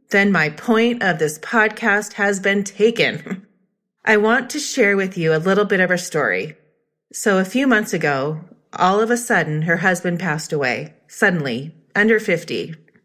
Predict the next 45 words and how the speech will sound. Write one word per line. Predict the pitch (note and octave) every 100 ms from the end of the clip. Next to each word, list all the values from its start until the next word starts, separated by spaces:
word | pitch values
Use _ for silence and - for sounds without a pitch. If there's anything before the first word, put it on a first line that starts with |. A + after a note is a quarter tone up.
| _
just | G3 F#3+ - -
out | F3+ F3+
of |
the | F3+
blue. | E3+ D3 A#2+ - _ _ _ _ _ _ _ -
And | G3+ G3
I | G3
remember | G3 A3 G#3+ F#3+
seeing | - A3+ G#3
posts | F#3+ G#3+ G#3 - -
of | F3+ E3
hers | E3+ D#3+ D#3 D#3+
on | D#3+
Facebook | D#3+ D#4+ E4+ - D3+ C#3+ D#3+
and | D3 D#3 - _ _ -
just, | A3 A3 - -
oh, | A#3 G#3+ E3+
I | F3+
just | F3+ G3+ -
felt | F3+
like | F3 E3+
she | -
was, | F3+ E3+
like, | D#3+ C#3+ - - -
going | F3+ F3
down | E3 D#3+ D#3
this | D#3
dark | - E3 D#3 -
tunnel. | A3 E3 C3+ D3+ - F3+
And | F3
I | E3
would | D#3+ - D#3+ D#3
reach | G#3 G3 G3+
out | F#3+ F#3+
to | G3+
her | F#3+ F#3+ F#3
and, | E3+ C#3+ D3+ _ _ _ _ -
you | F3+
know, | E3+
try | E3+ G#3+ F3+
to |
give | F3 F3
her | F#3
some | F#3 F#3 E3
support. | - D#3+ - F3+ F#3 G#3